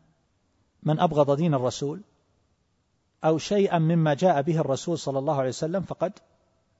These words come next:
كفر، أليس كذلك؟ هل هذا على إطلاقه؟ الجواب لا. أليست المرأة غالباً تبغض التعدد وتقول: "أنا أسلم،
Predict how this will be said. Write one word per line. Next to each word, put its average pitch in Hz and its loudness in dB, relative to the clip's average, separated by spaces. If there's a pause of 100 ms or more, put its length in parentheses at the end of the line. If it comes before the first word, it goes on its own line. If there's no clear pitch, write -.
كفر، - -14 (100)
أليس 160 -4
كذلك؟ 131 -6 (920)
هل 180 2
هذا 190 10
على 147 6
إطلاقه؟ 113 -6 (1160)
الجواب 170 -2
لا. 175 -6 (1400)
أليست 247 2
المرأة 196 4 (260)
غالباً 170 4
تبغض 143 0
التعدد 131 -6 (720)
وتقول: 190 -2
"أنا 180 2
أسلم، 160 -6